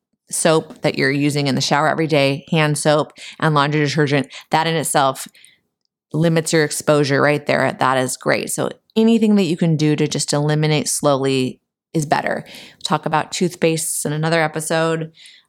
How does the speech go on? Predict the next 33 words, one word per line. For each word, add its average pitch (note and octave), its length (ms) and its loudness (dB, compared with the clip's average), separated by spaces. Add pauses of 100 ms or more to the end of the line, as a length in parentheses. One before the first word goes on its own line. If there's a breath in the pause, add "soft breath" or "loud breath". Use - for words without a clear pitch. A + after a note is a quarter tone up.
Um, C#3 480 2
don't D#3 200 0
get D#3+ 100 2
me D#3 80 2
started E3 360 2
on F3 160 4
fluoride, E3 720 4 (240 loud breath)
but D3+ 180 2
once E3 300 0
you G3+ 100 2
become F3 380 0
conscious E3 640 -2
to D#3+ 80 0
this, C#3 680 -2 (180)
it's D#3+ 200 -4
kind D3+ 280 0
of C#3+ 340 0
an E3+ 80 0
addiction D3 580 0
and D3 160 0
it's C3 160 -2
kind D#3 300 -2
of, D3 320 2 (580 loud breath)
um, D3 400 0
you E3+ 120 0
can't, E3+ 520 0
you D#3+ 100 -4
can't D#3 280 -2
go D3+ 120 0
back. D3 540 0
You D3+ 80 -4
just D3 240 -4
realize D3 440 0